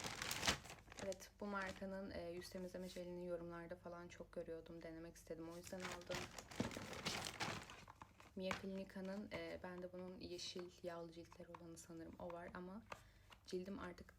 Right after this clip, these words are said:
daha hassaslaştığı için kış aylarında bu sefer bunu denemek istedim. Yorumlayacağım kesinlikle. <clears throat> B Beauty'nin şöyle bir saç kremi çıkmış, parlaklık içeren. Ambalajına bakar mısınız?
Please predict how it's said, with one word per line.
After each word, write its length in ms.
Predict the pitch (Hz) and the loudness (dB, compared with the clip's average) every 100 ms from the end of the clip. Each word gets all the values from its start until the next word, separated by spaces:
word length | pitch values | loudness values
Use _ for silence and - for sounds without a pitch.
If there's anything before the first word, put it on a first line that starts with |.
| - | 2
daha 300 | 175 185 185 | 2 4 0
hassaslaştığı 800 | 170 - 170 - 170 165 - 180 | -4 -2 -4 -4 -6 -4 -2 -2
için 240 | 180 170 | -2 -4
kış 220 | 165 - | -4 -4
aylarında 380 | 175 170 170 185 | -2 -2 0 -2
bu 60 | 185 | -4
sefer 380 | 190 185 185 170 | -6 -2 0 0
bunu 160 | 170 | -2
denemek 320 | 165 160 160 | 0 -2 -4
istedim. 420 | - - 165 175 202 - - - - - - | -8 -6 -4 -2 -4 -6 -14 -18 -18 -10 2
Yorumlayacağım 640 | 170 165 165 165 170 170 | 2 4 0 -2 -2 -2
kesinlikle. 600 | 175 156 - 165 - 175 196 - - - - - - - - - - - - - - - - - - - - 214 | -8 -8 -2 -2 2 0 0 -8 -14 -16 -2 -2 2 0 0 -6 -14 0 4 4 2 -2 0 2 4 4 4 4
<clears throat> 2000 | 226 220 - - - - - - - - - - - - - - - - - - | 4 4 0 -8 -10 -6 -8 -8 -16 -18 -16 -16 -16 -16 -16 -18 -18 -18 -20 2
B 160 | 214 208 | 4 6
Beauty'nin 500 | 214 214 202 196 220 | 6 4 2 2 2
şöyle 340 | - 202 180 | 4 4 4
bir 60 | 180 | 0
saç 280 | 196 - | 0 0
kremi 280 | - 180 175 | 2 2 2
çıkmış, 460 | - - 180 214 - | -4 -2 0 0 -2
parlaklık 540 | - 175 170 175 175 | -2 0 0 -2 -6
içeren. 420 | - 180 175 185 220 | -6 -4 -2 -2 -2
Ambalajına 460 | 185 190 190 190 190 | -2 0 0 2 2
bakar 280 | 185 220 | 2 0
mısınız? 440 | 214 190 - 185 | -2 -4 -6 -8